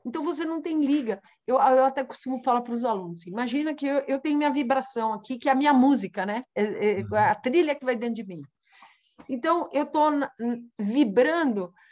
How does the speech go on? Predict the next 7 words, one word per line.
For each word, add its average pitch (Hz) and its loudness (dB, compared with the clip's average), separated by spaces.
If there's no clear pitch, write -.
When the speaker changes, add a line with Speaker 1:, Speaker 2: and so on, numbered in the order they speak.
Speaker 1:
por 302 -6
exemplo, 302 -2
feliz, 311 2
alegre, 269 4
saí 277 -4
de 233 -8
casa, 220 0